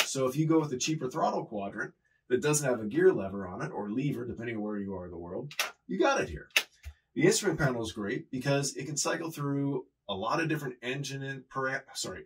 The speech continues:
engine parameters. It can be a P F D. It can also be a comm and NAV tuner.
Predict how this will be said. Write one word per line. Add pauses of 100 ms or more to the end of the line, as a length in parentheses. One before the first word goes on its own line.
engine
parameters. (280)
It
can
be
a
P
F
D.
It
can
also
be
a
comm
and
NAV
tuner.